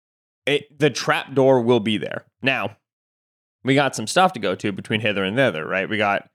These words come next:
just how Kyler, uh, rehabs, both in, like, a positive light.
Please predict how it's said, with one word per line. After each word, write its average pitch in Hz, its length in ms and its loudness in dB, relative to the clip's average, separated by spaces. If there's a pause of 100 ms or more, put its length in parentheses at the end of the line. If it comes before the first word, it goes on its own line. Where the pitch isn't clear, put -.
(440)
just 107 140 -8
how 107 240 0
Kyler, 104 500 -2 (460)
uh, 90 220 -2
rehabs, 104 680 0
both 120 280 2
in, 107 100 -2
like, 107 140 0
a 110 60 -8
positive 147 520 0
light. 98 380 -2